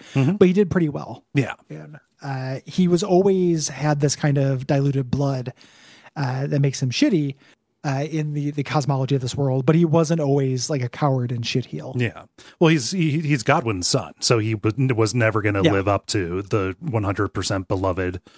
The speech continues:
Speaker 1: you know, reputation of his dad, uh, as well.
Speaker 2: The,
Speaker 1: Yeah.
Speaker 2: the idea that he at one point was good makes me wonder if getting, uh, you know, constantly being called, like,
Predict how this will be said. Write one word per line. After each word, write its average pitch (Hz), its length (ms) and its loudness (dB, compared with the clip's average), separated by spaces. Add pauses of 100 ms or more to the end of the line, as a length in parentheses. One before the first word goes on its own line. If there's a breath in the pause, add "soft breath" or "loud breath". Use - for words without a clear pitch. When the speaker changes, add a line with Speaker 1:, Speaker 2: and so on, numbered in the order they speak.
(380 soft breath)
Speaker 1:
you 110 100 -2
know, 92 140 -2
reputation 98 600 -4
of 85 80 -8
his 82 100 -4
dad, - 480 -12 (260)
uh, 95 280 -4
as 98 180 -6
well. 120 220 -8
Speaker 2:
The, 226 240 0 (320)
Speaker 1:
Yeah. 95 140 -16 (280)
Speaker 2:
the 190 220 2
idea 185 340 2
that 180 180 -2
he 165 600 0
at 147 160 -2
one 160 180 2
point 151 260 -2
was 131 140 -4
good 151 240 2
makes 143 220 -2
me 151 80 2
wonder 139 520 0
if 131 480 -4 (720)
getting, 147 600 2 (100)
uh, 131 460 -4 (100)
you 156 140 2
know, 131 260 0
constantly 156 480 0
being 131 240 0
called, 165 460 0
like, 139 240 -2